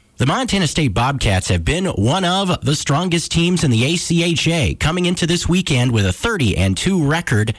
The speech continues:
fresh off a six and oh start to the two thousand and twenty-four calendar year.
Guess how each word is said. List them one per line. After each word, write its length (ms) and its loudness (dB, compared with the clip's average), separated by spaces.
fresh 320 -2
off 240 -2
a 80 2
six 340 -6
and 100 0
oh 120 0
start 460 -2
to 140 0
the 80 2
two 240 0
thousand 400 0
and 120 2
twenty-four 1000 0
calendar 500 2
year. 460 0